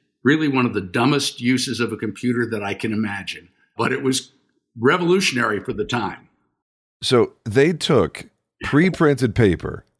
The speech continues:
Speaker 1: Uh-huh.
Speaker 2: took a digital electronic device, and fed it through, and then it came out again on the other side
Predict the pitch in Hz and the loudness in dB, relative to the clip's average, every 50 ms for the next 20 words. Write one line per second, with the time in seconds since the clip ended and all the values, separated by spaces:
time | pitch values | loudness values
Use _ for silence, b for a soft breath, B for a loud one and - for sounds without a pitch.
0 | _ - - 90 98 107 117 113 117 - 143 139 117 117 104 95 85 78 117 127 | _ -2 -2 0 0 0 -2 -4 -2 2 2 2 4 4 4 4 2 4 4 4
1 | 151 147 143 165 151 147 147 135 101 104 98 95 107 123 135 - - - 135 131 | 4 4 2 4 4 6 6 4 4 2 2 4 2 2 0 0 0 2 2 4
2 | 127 117 87 98 92 82 95 101 90 82 76 76 76 - - - b b b b | 2 2 2 0 0 2 2 2 2 2 2 0 -2 -4 -8 -10 b b b b
3 | b _ - 95 95 87 - - - 131 135 131 113 - - - - 131 139 127 | b _ 0 0 0 0 -2 0 2 2 4 4 2 -2 -4 -2 2 4 6 6
4 | 104 95 87 85 85 - B B B B B B B - 104 113 117 113 113 101 | 6 6 4 4 0 -2 B B B B B B B 0 2 4 4 4 4 4
5 | - 139 139 131 127 120 117 113 110 104 101 127 120 117 113 113 117 113 107 - | 2 2 2 4 4 4 4 4 2 2 2 2 4 4 4 4 4 4 2 2
6 | - 127 123 113 101 98 98 98 - | 2 4 6 6 6 6 4 2 0